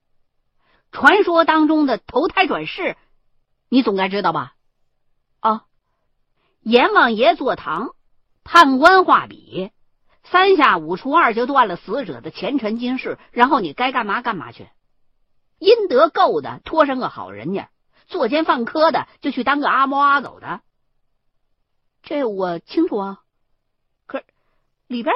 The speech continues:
也没提过这什么嫡庶官啊。”古时候跟咱现在可不一样，那时候尤其是有钱人家，一男的可以配好几个老婆，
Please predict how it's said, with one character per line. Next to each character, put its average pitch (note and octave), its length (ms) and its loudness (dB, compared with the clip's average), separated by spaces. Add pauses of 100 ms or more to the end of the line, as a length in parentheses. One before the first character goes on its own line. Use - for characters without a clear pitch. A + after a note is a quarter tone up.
也 C#4+ 40 0
没 C4 180 -2
提 - 200 -14
过 B3 160 -4
这 B3+ 120 -6
什 G#3+ 120 -8
么 C4+ 160 -6 (600)
嫡 C4+ 220 0
庶 D#4+ 220 -6
官 C4+ 280 -2
啊。” D#3 260 -8 (2250)
古 G3+ 340 -6
时 F3 120 -4
候 F4+ 200 2
跟 G4 220 -4
咱 D#4 240 -2
现 D4+ 220 -2
在 B3 240 -4
可 A2 160 -18
不 A#2+ 120 -16
一 A#2+ 60 -14
样， B2+ 320 -12 (760)
那 C4+ 320 2
时 C#3+ 80 -8
候 D3+ 120 -8
尤 G3 260 0
其 B3+ 180 -4
是 A#3 100 -2
有 A#2+ 160 -10
钱 E3 200 -6
人 F#3 180 -4
家， B2 260 -14 (400)
一 C#4 120 0
男 D4+ 280 2
的 - 100 0
可 D4+ 120 -4
以 D4 100 -2
配 B3 180 -6
好 C#4+ 180 -2
几 C#4 100 -6
个 E4 100 0
老 G#2+ 220 -10
婆， A#2 240 -16